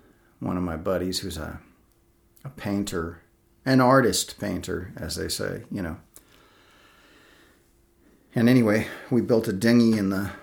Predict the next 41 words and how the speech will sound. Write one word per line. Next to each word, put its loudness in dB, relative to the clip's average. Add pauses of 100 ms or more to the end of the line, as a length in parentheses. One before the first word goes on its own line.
(600)
in 4
the 4
living 4
room. 2
I'd -2
cut 2
out, 4
I'd 0
go 4
outside 2
to -4
cut -2
out -2
the -8
pieces -4
and -8 (880)
fit, -6
you -4
know, -4
try -2
to 0
fit -4
them -4
and -2
then 0
come 0
<laughs> -
back 0
in. 0
And, -4 (320)
and -2
then -6 (560)
I -12
would, -14 (800)
I -2
would 0
apply 4
the 6
epoxy 0
and -6
things -2